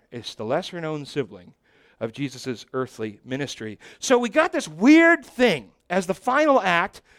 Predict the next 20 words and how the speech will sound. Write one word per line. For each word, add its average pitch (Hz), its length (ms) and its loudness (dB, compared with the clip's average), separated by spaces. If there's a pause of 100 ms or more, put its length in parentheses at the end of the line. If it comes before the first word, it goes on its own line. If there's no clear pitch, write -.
that 190 120 -2
Jesus 208 380 -6
does 214 380 2
when 190 100 -8
he 190 80 -2
comes 208 380 -6
to 190 200 -4
earth, 208 460 2 (540)
and 214 80 -2
he 226 40 0
promises 311 640 4
he's, 220 300 -12 (340)
he 190 140 -8
promises 285 640 0
us 196 180 0
that 196 100 -2
he's 185 140 -6
coming 233 280 -2
back 196 300 -2
someday. 123 440 -4